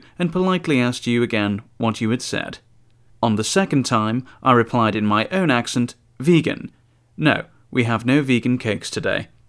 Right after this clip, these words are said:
I'm sorry that you took this as me correcting your pronunciation. This was not the case, and I tried to explain this at the time. However, from your comments above and your demeanour in the cafe that day,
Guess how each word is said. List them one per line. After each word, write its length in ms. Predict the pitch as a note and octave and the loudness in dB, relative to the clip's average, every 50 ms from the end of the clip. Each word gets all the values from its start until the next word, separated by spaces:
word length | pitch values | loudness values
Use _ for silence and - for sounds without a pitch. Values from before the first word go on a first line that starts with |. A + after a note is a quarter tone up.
| _ _ _ _ _ _ _ _ _ _ - - | _ _ _ _ _ _ _ _ _ _ -4 -2
I'm 140 | B2+ B2+ | -2 -2
sorry 280 | - - F3 E3+ D#3+ C#3+ | 0 2 2 4 4 4
that 200 | A#2+ B2+ - - | 2 0 -4 -2
you 120 | A#2+ A2+ | -2 -2
took 260 | A2 - - C3+ G#2+ - | -2 -2 -4 -6 -4 -4
this 180 | A#2 A2 - | -6 -6 -4
as 140 | A2 G#2+ - | -6 -4 -2
me 180 | A2+ A2 G#2+ G2 | -2 -2 -2 -4
correcting 500 | - - A#2 A2 G#2+ G2+ - - A2 G#2 | -4 -4 -2 -2 -2 -2 -2 -4 -2 -2
your 120 | G#2 G2+ | -2 -2
pronunciation. 880 | - - G#2+ G#2+ G#2+ G2 - A2+ A#2+ C3+ C#3+ C#3+ - - B2 B2+ C#3 C#3+ _ _ _ - | -2 -2 -2 -2 -2 -4 -2 -2 0 2 2 2 2 0 -2 -2 -2 -4 _ _ _ -4
This 220 | A2 A2 G#2+ - | -4 -2 -2 -2
was 140 | A2+ G#2 A#2 | -6 -4 -2
not 240 | C#3+ D#3 D#3+ D#3 - | 0 0 0 0 -2
the 160 | B2 - - A#2 | -6 -2 -2 -2
case, 260 | A2+ A#2 A#2 - - | -2 -2 -2 -4 -4
and 120 | A2 G#2+ A2 | -4 -2 -2
I 120 | G#2 G#2 | -4 -4
tried 300 | - - - B2+ B2 A#2 | -4 -2 -2 -2 -2 0
to 100 | - A2+ | -2 -4
explain 460 | A2+ - - - - D3 D3 C#3+ C3 | -4 -6 -8 -4 -2 0 2 2 2
this 200 | A2+ A2+ A2 - - | 2 0 -2 -2 -6
at 160 | B2 A2 G#2 - | -6 -6 -4 -4
the 80 | G#2+ | -6
time. 480 | - - B2+ A#2+ A2+ A2 G#2 G2+ G2 - _ _ _ _ _ _ _ _ - | -6 -2 -2 -2 -2 -2 -4 -6 -10 -14 _ _ _ _ _ _ _ _ 2
However, 380 | D#3 D3+ D3 C#3+ C3 C3+ C3+ | 4 8 8 8 6 6 2
from 220 | B2+ - D3 B2+ B2 | 2 2 2 2 4
your 140 | A#2 A2+ | 2 2
comments 400 | - - - D#3+ D3 C3+ B2 - | 0 2 2 4 4 4 2 0
above 500 | B2 A2+ - - F3+ F3 E3 D#3+ D3+ C#3 - | -2 -4 0 2 4 4 4 2 0 -2 -2
and 200 | B2 A#2 A#2 A2 | -2 0 0 2
your 160 | G#2+ G2+ G#2 | 2 0 0
demeanour 400 | G2+ G2+ G2+ G#2 G#2 G2+ G2 G2 | -2 -2 -4 -2 -2 -2 -2 -4
in 100 | G2 F#2+ | -4 -4
the 60 | G2 | -6
cafe 420 | - - A2 G2 F#2 - F#2+ F#2 F2+ | -6 -6 -4 -4 -4 -2 -4 -4 -2
that 240 | F2 F2+ - - | -4 -6 -6 -4
day, 320 | - B2+ B2 B2 A#2+ A#2 | 0 2 2 2 2 0